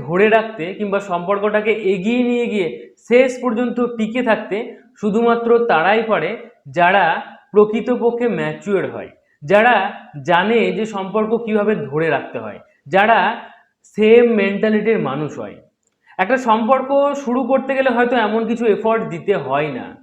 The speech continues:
কিন্তু একটা সম্পর্ককে বছরের পর বছর ধরে রাখতে গেলে অনেক, অনেক, অনেক এফোর্ট দিতে হয়, অনেক ভেবেচিন্তে কাজ করতে হয়, অনেক কাজ আগে থাকতে করতে হয়, অনেক কাজ সময়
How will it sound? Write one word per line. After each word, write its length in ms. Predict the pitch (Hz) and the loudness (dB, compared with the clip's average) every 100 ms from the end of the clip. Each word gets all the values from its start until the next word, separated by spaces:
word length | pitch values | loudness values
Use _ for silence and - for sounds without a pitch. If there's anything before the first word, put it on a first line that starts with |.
| _ _ _ _ - | _ _ _ _ -2
কিন্তু 260 | 247 233 240 202 | 0 2 2 2
একটা 140 | 220 220 | 0 -2
সম্পর্ককে 640 | 185 190 208 220 220 233 214 156 | -4 -2 -2 0 0 0 0 0
বছরের 460 | 160 - 214 220 220 | -2 -2 0 2 2
পর 120 | 214 196 170 | 0 0 -2
বছর 260 | 165 190 202 147 | -6 -2 -4 -4
ধরে 160 | 143 185 202 | -4 0 0
রাখতে 200 | 196 190 | -2 -6
গেলে 240 | 147 143 220 - - _ 143 175 | -4 -4 -6 -10 -18 _ -2 0
অনেক, 280 | 214 240 240 - - - 180 | 4 2 2 -4 -12 -4 0
অনেক, 240 | 208 226 220 - - | 0 0 -4 -12 -14
অনেক 360 | 165 196 240 247 - - 170 | -4 0 2 2 0 -8 -10
এফোর্ট 280 | - 180 151 | -4 -4 -4
দিতে 180 | 131 107 | -8 -10
হয়, 160 | 107 95 _ _ _ | -12 -18 _ _ _
অনেক 280 | 175 233 277 214 | 0 2 2 2
ভেবেচিন্তে 440 | 202 214 214 214 208 | 0 0 0 0 0
কাজ 220 | 196 180 - | 0 -2 -2
করতে 220 | 196 196 | -6 -2
হয়, 260 | 196 208 226 202 165 | 0 2 0 -2 -4
অনেক 220 | 185 226 233 233 | -2 0 0 0
কাজ 240 | 180 180 190 151 | -2 -2 -2 -2
আগে 160 | 175 208 | 0 0
থাকতে 280 | 208 208 202 175 | -2 -2 -6 -4
করতে 220 | 175 180 | -6 -6
হয়, 200 | 185 202 170 | -2 -2 -2
অনেক 180 | 185 202 - | -4 -8 -6
কাজ 300 | 165 185 208 185 - - _ _ | -2 0 -2 -4 -16 -20 _ _
সময় 360 | 208 214 240 | -2 2 2